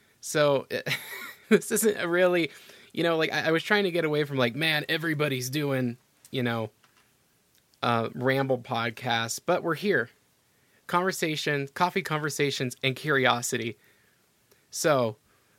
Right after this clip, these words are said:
you know, um, let's have fun with this. So how I want this to go in the future, because this is a, <laughs> not exactly how I was hoping I would do this. I'm very, um,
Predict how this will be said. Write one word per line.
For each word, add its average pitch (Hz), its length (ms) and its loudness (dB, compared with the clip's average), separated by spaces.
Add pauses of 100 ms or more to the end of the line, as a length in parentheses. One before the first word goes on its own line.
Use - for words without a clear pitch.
(100)
you 139 120 2
know, 131 300 4
um, 120 460 0 (260)
let's 156 240 2
have 170 200 -2
fun 160 280 2
with 131 220 -4
this. - 420 -6 (520)
So 156 580 0 (800)
how 202 240 2
I 226 60 6
want 185 240 2
this 160 160 -4
to 139 100 -6
go 135 160 2
in 135 60 0
the 117 80 -4
future, 131 380 -6
because 143 300 -6
this 123 160 -4
is 123 140 -6
a, 120 80 -6 (240)
<laughs> - 220 -12
not 139 180 -2
exactly 135 400 -2
how 135 160 -4
I 127 100 -4
was 123 340 -6
hoping 139 360 -4
I 123 80 -2
would 120 140 -6
do 127 140 0
this. 135 320 -6 (320)
I'm 143 140 0
very, 165 520 -2 (600)
um, 127 380 2